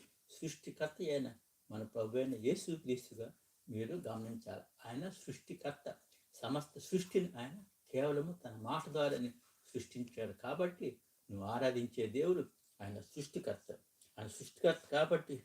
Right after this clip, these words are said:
దేవుడు ఏమంటున్నాడు? నీకు భర్త అని అంటున్నాడు. భర్త అంటే ఎవరు? మీ కుటుంబాల్లో భార్య భర్తలు ఉంటారా?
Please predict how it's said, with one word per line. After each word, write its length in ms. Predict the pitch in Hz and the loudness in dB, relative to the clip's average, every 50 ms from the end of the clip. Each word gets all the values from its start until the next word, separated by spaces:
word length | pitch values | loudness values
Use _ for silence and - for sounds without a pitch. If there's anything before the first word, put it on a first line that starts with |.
| _ - 107 101 120 | _ -14 -6 -2 2
దేవుడు 220 | 120 127 123 123 120 | 6 6 6 8 6
ఏమంటున్నాడు? 500 | 123 135 127 123 135 127 120 127 - 190 - - - _ _ _ _ - - - 127 | 4 4 2 0 -2 -2 0 2 4 4 4 4 0 _ _ _ _ -20 -12 -6 -4
నీకు 200 | 113 120 117 123 110 90 | -2 -2 -2 -2 -2 -2
భర్త 200 | 110 113 - - - 131 | -2 -4 -2 0 0 2
అని 80 | 156 139 | 2 2
అంటున్నాడు. 340 | 120 - 139 120 110 101 - - - - - 120 | 0 0 -2 -4 -4 -4 -8 -10 -14 -10 -6 -6
భర్త 180 | 113 - - 165 160 | -6 -6 -4 -4 -4
అంటే 120 | 160 156 156 | -2 0 0
ఎవరు? 160 | 160 156 180 196 196 - _ _ _ _ - - _ - | 0 0 -2 -4 -8 -10 _ _ _ _ -20 -20 _ -10
మీ 80 | 117 113 - 127 | -8 -2 0 2
కుటుంబాల్లో 400 | 127 151 147 156 156 151 143 120 113 117 | 2 4 6 8 8 8 8 6 6 6
భార్య 160 | 120 131 143 147 | 6 8 8 6
భర్తలు 200 | 143 - 139 131 | 4 4 2 0
ఉంటారా? 260 | 139 151 147 143 180 | 2 2 0 0 -2